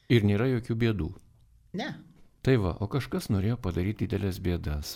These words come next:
Speaker 1: Ir remtis tuo, kad, va, žmogus širdyje gali būti nesąžiningas ir gali, turėdamas dvi pilietybės arba neturėdamas dviejų pilietybių, bet dvi galimybės,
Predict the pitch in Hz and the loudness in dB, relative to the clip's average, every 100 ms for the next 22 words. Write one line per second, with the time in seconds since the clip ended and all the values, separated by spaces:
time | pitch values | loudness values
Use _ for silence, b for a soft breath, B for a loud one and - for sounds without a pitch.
0 | - - 92 85 87 - - - 113 143 | -16 -12 -6 -4 -4 -8 -12 -2 0 2
1 | 147 117 - - 135 131 104 120 127 104 | 0 -4 -4 0 0 0 -4 0 -2 2
2 | 107 104 160 175 - - 113 98 101 113 | 0 2 -2 -4 -8 -6 -4 -2 0 0
3 | 107 98 90 78 80 76 78 135 139 143 | 0 -2 -2 -2 -2 -4 -2 -2 -2 -2
4 | 139 139 131 131 - b b b b 113 | -2 0 -2 -4 -10 b b b b -4
5 | 143 104 104 107 107 90 90 82 82 85 | -2 0 -2 -2 -2 -2 0 0 -2 -4
6 | 95 87 80 80 - 151 135 113 - 73 | -6 -6 -2 -2 -2 -4 -4 -4 -4 -4
7 | 76 76 - 123 143 131 117 110 101 101 | -2 -2 -2 -2 -2 -2 0 -2 -2 -2
8 | 98 101 95 92 98 98 87 80 71 90 | -2 -4 -4 -4 -4 -4 -4 -4 -6 -8
9 | 80 82 85 82 98 139 117 113 | -4 -2 -2 0 0 0 -2 -4